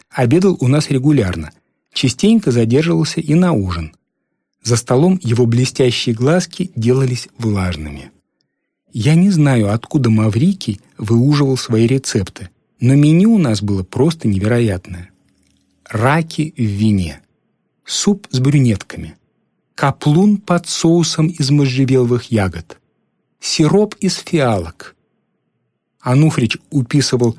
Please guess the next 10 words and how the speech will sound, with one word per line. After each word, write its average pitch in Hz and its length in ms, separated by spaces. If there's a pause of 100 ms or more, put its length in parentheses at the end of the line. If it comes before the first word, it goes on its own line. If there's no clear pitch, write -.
(100)
шнельклопсфлейш 127 1300 (260)
и - 80
матлот 127 760
из - 180
телячьих 110 480
мозгов, 113 500 (240)
успевая 127 640
любезничать 127 760
с - 80
маменькой 135 560